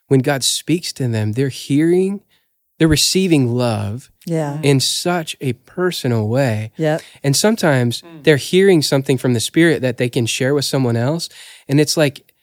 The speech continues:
Speaker 1: when someone hears a word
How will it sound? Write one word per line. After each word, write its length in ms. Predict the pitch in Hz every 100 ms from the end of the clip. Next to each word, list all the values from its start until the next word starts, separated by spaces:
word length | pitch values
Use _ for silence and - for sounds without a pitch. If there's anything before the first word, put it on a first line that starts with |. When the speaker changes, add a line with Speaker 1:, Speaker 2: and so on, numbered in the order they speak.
| _ _
Speaker 1:
when 180 | 135 135
someone 840 | - 170 180 202 190 170 127 117 - _ _ _
hears 440 | - 151 160 170
a 80 | 151
word 680 | 123 123 135 107 101 104